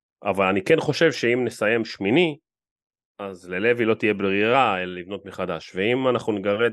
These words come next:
פה איזה טופ פור, טופ פייב, לא יודע, אז, אה, אולי הוא עוד פעם יעשה את,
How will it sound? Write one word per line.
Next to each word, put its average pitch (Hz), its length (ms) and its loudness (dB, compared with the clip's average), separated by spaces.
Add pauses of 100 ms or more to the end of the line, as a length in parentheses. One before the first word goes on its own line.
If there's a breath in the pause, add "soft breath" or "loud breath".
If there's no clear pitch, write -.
פה 104 140 -6
איזה 90 600 -6 (880)
טופ 82 200 -10
פור, 117 500 4
טופ - 280 -14
פייב, 117 460 0
לא 98 100 -4
יודע, 104 320 -2 (220)
אז, 98 200 -12
אה, 95 500 -8 (1200)
אולי 113 200 0
הוא 120 160 4
עוד 127 180 4
פעם 107 160 0
יעשה 101 280 -2
את, 113 60 -4